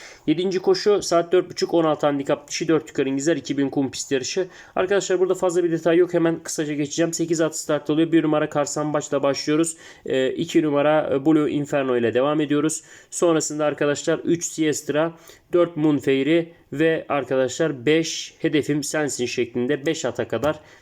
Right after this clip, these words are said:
çıkılıyor. Sıralamamız da aynen bu şekilde bir, iki, üç, dört, beş şeklinde olmuştur.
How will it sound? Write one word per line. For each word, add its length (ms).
çıkılıyor. 480
Sıralamamız 680
da 60
aynen 300
bu 40
şekilde 400
bir, 100
iki, 160
üç, 160
dört, 200
beş 180
şeklinde 500
olmuştur. 600